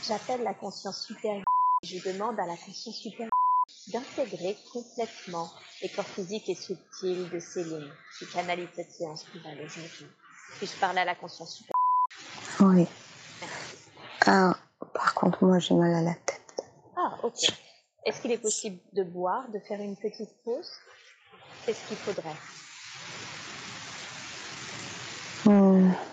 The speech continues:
Speaker 1: Est-ce que vous pouvez faire un
Speaker 2: Non.
Speaker 1: petit sur Google ?
Speaker 2: C'est par rapport à la tête.
Speaker 1: Ah, ok.
Speaker 2: Hmm.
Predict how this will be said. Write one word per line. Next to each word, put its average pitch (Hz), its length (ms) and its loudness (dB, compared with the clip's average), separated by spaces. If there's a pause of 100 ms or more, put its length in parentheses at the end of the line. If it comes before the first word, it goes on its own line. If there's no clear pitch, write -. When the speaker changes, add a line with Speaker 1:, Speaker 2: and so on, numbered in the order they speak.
(600)
Speaker 1:
Est-ce - 160 -2
que 240 60 0
vous 214 140 -2
pouvez 196 140 0
faire 185 200 -6
un 185 40 0
Speaker 2:
Non. 196 340 8
Speaker 1:
petit - 420 -14
sur 208 100 -18
Google ? 208 280 -10 (2250)
Speaker 2:
C'est - 140 4
par 196 140 8
rapport 180 300 6 (400)
à - 60 -4
la 165 80 4
tête. - 340 -4 (800)
Speaker 1:
Ah, 285 180 -2 (920)
ok. 294 140 0
Speaker 2:
Hmm. 196 180 12